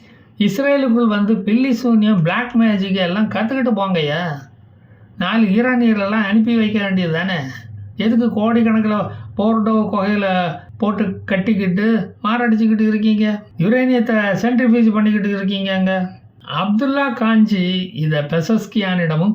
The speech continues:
கோமனியிடமும் சொன்னபோது அவர்கள் சிரிக்காமல் கேட்டுக்கொண்டு இருந்ததை பார்த்தால் ரெண்டும் ஒரே குட்டையில ஊர்ன மட்டைகள் தான் போல இருக்குன்னு நமக்கு நல்லாவே புரியுது. ஆக்குல்ட் பவரை நீங்கள் நம்புறதுல இருந்தே அது நல்லா தெரியுதே.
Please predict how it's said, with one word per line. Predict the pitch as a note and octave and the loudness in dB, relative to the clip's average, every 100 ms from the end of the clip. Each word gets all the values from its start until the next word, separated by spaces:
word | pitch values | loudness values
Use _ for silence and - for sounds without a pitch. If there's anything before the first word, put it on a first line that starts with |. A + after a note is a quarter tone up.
| F3+ | 0
கோமனியிடமும் | F#3 G#3+ G#3 F#3 E3 F3+ | 0 0 0 0 0 0
சொன்னபோது | F#3 D3 E3 F3 D3 D3 C3+ C3+ - - - - | 0 -2 -2 -2 -2 -2 -4 -6 -10 -20 -20 -16
அவர்கள் | - D#3 G3+ G3 F3 E3+ | -8 -4 -4 -2 -2 -2
சிரிக்காமல் | - G#3 A3+ - A#3 A3+ A#3 A3+ | 0 2 2 0 0 2 0 0
கேட்டுக்கொண்டு | F3+ F#3 F#3+ F#3+ F#3 F3+ F3 | -2 -2 -4 -2 0 0 0
இருந்ததை | D#3+ E3 E3 D#3+ D3+ | 0 0 0 0 -2
பார்த்தால் | D3+ C#3 D3 C#3+ C#3 F3+ C3 - - - - - | -4 -8 -8 -6 -4 -4 -6 -10 -20 -20 -20 -8
ரெண்டும் | D#3 C3+ D#3 F#3+ G#3 C#4+ C4+ | -4 -2 0 2 2 2 2
ஒரே | G#3+ A#3+ D4 D4 | 2 2 0 -2
குட்டையில | C#4+ A#3 C4 B3+ | -2 0 2 2
ஊர்ன | A#3 G#3 A#3 A#3+ A#3 F#3 | 4 4 4 4 2 2
மட்டைகள் | F#3 A3 C4+ C4 | 0 -2 -2 0
தான் | A#3+ G#3 | 0 2
போல | F3 E3+ D#3 | 2 0 -2
இருக்குன்னு | D3 C#3+ D3 B2+ B2 | -2 -2 -2 -4 -6
நமக்கு | C3+ F3+ G#3+ | -4 -2 -2
நல்லாவே | F#3+ G#3+ B3+ B3+ B3 | -2 -2 0 0 0
புரியுது. | A3+ G3 F#3+ C3 - - _ - | -2 -4 -4 -6 -8 -16 _ -8
ஆக்குல்ட் | D#3+ A3+ A3+ C#4 A#3+ A3+ | -4 -4 -2 -4 -2 -2
பவரை | G#3+ G#3 G3 F#3 E3+ | 0 -2 0 -2 0
நீங்கள் | D#3 E3+ E3+ D3 C#3 | 0 0 -2 -2 -4
நம்புறதுல | C#3 F3+ G#3+ G#3 G3+ F#3 | -2 0 0 0 0 0
இருந்தே | F3 G3 B3 | 0 0 0
அது | G#3+ | 0
நல்லா | E3 D#3 A#3 D4 C#4+ | 0 0 -2 -2 -2
தெரியுதே. | A#3+ A#3+ G3+ D#3+ | 0 2 0 0